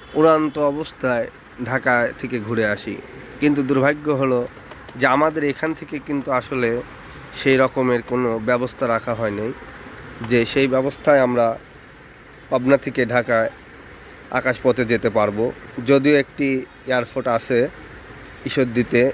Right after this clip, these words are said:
সেটাও বারবার বন্ধ করা হয়। তো সেই আশাতেই আমাদের এখন পূরণ করেছেন, যদিও সেটা সড়ক পথে, কিন্তু আসলে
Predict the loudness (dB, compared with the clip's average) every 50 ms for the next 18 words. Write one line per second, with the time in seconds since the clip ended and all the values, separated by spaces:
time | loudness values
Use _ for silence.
0 | -2 -10 -12 -6 -2 0 4 4 4 4 4 2 0 0 0 0 0 0 0 -2
1 | -2 0 -2 -2 0 0 0 0 0 0 -2 -2 -2 -4 -10 -18 -20 -20 -20 -20
2 | -20 -20 -20 -20 -20 -20 -20 -20 -20 -20 -20 -20 -18 -10 0 4 4 6 6 6
3 | 4 0 -2 -4 -12 -12 -8 -4 2 4 4 4 4 4 2 0 -2 0 2 2
4 | 4 4 4 2 -2 -6 -14 -20 -20 -20 -20 -20 -20 -20 -20 -20 -20 -20 -20 -10
5 | -4 2 4 4 4 6 6 4 4 4 4 2 2 2 2 0 -4 -8 -8 -6
6 | -2 -2 0 0 0 0 0 0 0 0 0 0 0 2 0 0 -4 -8 -14 -20
7 | -20 -20 -20 -20 -20 -20 -14 -10 -4 2 4 4 6 6 6 6 6 6 4 2
8 | -2 -6 -12 -20 -18 -12 -10 -6 -4 0 0 0 0 0 -2 -6 -6 -2 -2 0
9 | -2 -2 0 0 0 2 2 2 2 2 0 -2 -8 -16 -20 -18 -18 -12 -4 0
10 | 0 2 4 4 4 4 4 2 2 2 2 2